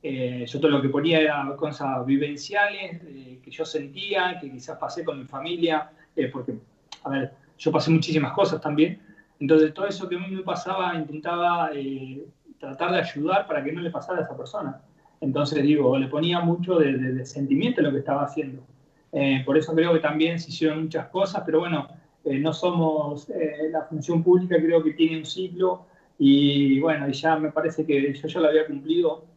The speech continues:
Eh, lo voy a seguir, voy a seguir estando cerca de la discapacidad siempre, porque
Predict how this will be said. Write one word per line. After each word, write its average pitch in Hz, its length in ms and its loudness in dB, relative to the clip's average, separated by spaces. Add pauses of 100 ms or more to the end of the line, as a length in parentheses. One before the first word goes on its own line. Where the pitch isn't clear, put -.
(360)
Eh, 120 260 -2
lo 135 180 -2
voy 190 140 2
a 196 80 4
seguir, 175 280 0
voy 202 120 -2
a 202 60 -2
seguir 175 200 0
estando 190 320 -2
cerca 185 240 -8
de 160 60 2
la 147 80 0
discapacidad 165 580 -4
siempre, 175 400 -4
porque 117 440 -16